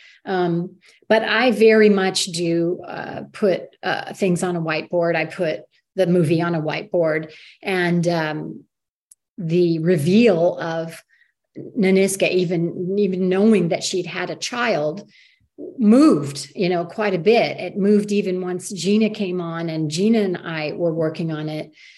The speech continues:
Um, she felt that she didn't want anyone to know about the baby until Nawi found out. And, and I, I loved that idea. It was scary, you know, because you don't want people to feel like, "Hey, wait a minute, what?"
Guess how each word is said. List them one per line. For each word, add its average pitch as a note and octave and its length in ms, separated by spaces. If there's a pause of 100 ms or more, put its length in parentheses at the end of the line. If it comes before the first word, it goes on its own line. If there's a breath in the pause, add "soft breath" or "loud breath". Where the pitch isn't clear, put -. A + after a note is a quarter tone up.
(220 loud breath)
Um, D#3+ 500 (360)
she - 260
felt F3 480
that D#3+ 320
she F#3+ 420
didn't A#3+ 320
want E3+ 440
anyone A3 480
to F#3+ 120
know F3+ 600
about E3 360
the F3+ 80
baby G3+ 540 (100)
until F3+ 600 (420 loud breath)
Nawi D#3+ 460
found - 300
out. - 280 (420 soft breath)
And, F#3+ 280
and - 240
I, - 280
I G#3+ 160
loved G#3+ 400
that F#3 220
idea. E3+ 560
It G#3 120
was G3 180
scary, A3+ 680
you F#3+ 120
know, F#3 140
because F3+ 580
you F#3+ 180
don't A3+ 220
want F#3 260
people F#3+ 280
to E3+ 60
feel F#3+ 200
like, E3 160
"Hey, C#4 240
wait C#4+ 260
a A3 40
minute, E3 280
what?" C4 360